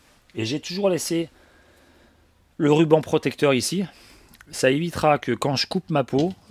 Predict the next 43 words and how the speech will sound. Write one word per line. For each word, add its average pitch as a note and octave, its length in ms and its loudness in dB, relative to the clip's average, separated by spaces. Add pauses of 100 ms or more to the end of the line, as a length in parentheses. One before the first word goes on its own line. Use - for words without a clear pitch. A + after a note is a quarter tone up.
le A#2+ 120 4
poil E3 440 4
ne C3 140 -2
vienne A#2 280 4
se - 220 -6
coller C#3+ 380 2 (480)
sur - 400 -2
la C#3 80 2
partie - 260 -6
collante. - 480 -4 (560)
Ce - 100 -20
qui - 140 -10
pourrait A2+ 220 2
être A#2 200 0
gênant, B2 360 4
parce - 120 -10
qu'après, G#2+ 300 -2
ça, A2+ 200 0 (340)
il D3 80 -6
y - 20 2
aurait G#2+ 160 2
des G#2+ 80 2
risques B2 200 0
de G#2+ 60 -2
décollement A2+ 460 2
beaucoup A2+ 240 -4
plus A#2+ 160 -4
importants. F#2+ 380 -6 (580)
Et G#2+ 100 4
là, C3 140 8
je D3+ 80 0
vais B2+ 80 2
venir A2+ 260 2
couper D3+ 300 0
la C3+ 80 4
partie A2+ 340 -2
in-, B2 140 2 (160)
au A2 100 2
niveau B2+ 240 4
intérieur B2+ 540 2
de A2 100 -2
mon G#2+ 220 4
marquage, C#3 460 0